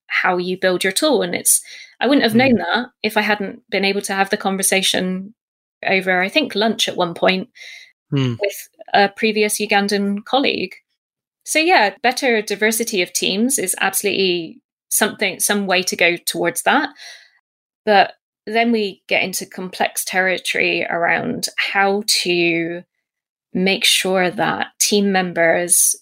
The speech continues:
Speaker 1: across the globe are being cared for well.
Speaker 2: Mm.
Speaker 1: So when I am here as a designer being innately curious about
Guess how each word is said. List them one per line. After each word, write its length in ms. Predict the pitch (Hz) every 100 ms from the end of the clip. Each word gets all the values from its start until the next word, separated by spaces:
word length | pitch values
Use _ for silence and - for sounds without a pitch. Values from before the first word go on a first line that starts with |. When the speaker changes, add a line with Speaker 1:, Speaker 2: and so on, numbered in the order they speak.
| -
Speaker 1:
across 360 | - - 190 -
the 80 |
globe 500 | - 180 170 196 - -
are 520 | 170 185 170 165 175 _ _ _ _ _ _ _ _ _
being 680 | - 185 190 175 170 175 185 - _ -
cared 300 | - 180 170
for 480 | - 76 - - _ -
well. 480 | - - 110 - _ 135
Speaker 2:
Mm. 200 | 120 120
Speaker 1:
So 520 | - 190 180 180 180 - _ _ _ -
when 600 | 185 196 196 196 196 196 _ _ _ _ _ _
I 160 | 190 202
am 260 | 208 196 190
here 520 | - 190 185 180 180
as 140 | 175
a 40 | 180
designer 560 | 170 175 180 180 175
being 480 | 175 170 165 170 175
innately 500 | - 180 196 220 -
curious 560 | 190 - 185 180 175 -
about 540 | - 165 156 160 -